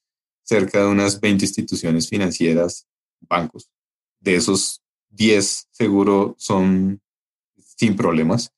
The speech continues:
pero hay otros que, que, pues, evidentemente uno empieza a ver y, pues, sus niveles de solvencia empiezan a, a ser cada vez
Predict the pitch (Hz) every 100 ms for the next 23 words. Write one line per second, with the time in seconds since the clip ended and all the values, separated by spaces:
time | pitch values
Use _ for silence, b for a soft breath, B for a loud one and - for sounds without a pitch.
0 | _ _ _ 101 90 87 85 95 90 110
1 | 92 90 98 98 92 87 82 78 87 92
2 | 101 101 98 104 104 - - 95 90 85
3 | - 87 82 80 82 101 98 82 80 80
4 | 87 - 95 95 95 82 76 - 85 85
5 | - 85 87 90 87 87 -